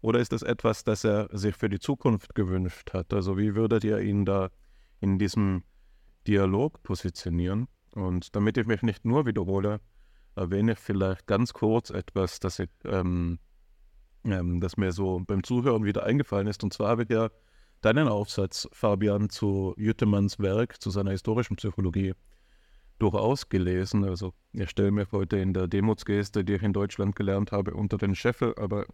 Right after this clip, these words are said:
es ist auch nicht so, dass ich ganz ein unbeschriebenes <laughs> Blatt bin. Und da reflektierst du ja eben darauf auch, was denn dazu geführt hat, dass Jüttemann, obwohl er eben seit den achtzigern diesen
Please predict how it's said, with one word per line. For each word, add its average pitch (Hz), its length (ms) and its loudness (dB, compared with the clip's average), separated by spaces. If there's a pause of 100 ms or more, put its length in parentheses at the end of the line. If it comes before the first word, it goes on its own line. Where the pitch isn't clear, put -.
(400)
es - 60 -10
ist 101 180 0
auch 104 100 4
nicht 107 140 2
so, 113 100 0
dass 101 160 0
ich - 140 -6
ganz 120 260 2
ein 107 140 4
unbeschriebenes 104 840 -2
<laughs> - 60 -16
Blatt - 320 -2
bin. 107 200 -4 (500)
Und 98 460 2
da 101 300 2
reflektierst 107 720 -2
du - 40 0
ja 110 220 4
eben 107 220 0
darauf 104 360 0
auch, 107 220 -4
was 107 240 -4
denn 98 300 0 (460)
dazu 104 340 0
geführt 139 380 0
hat, 110 160 0
dass 98 140 -4
Jüttemann, 104 480 0
obwohl 101 340 2
er 110 120 2
eben 98 200 -2
seit 95 200 0
den 95 120 0
achtzigern 95 640 0
diesen 92 580 -2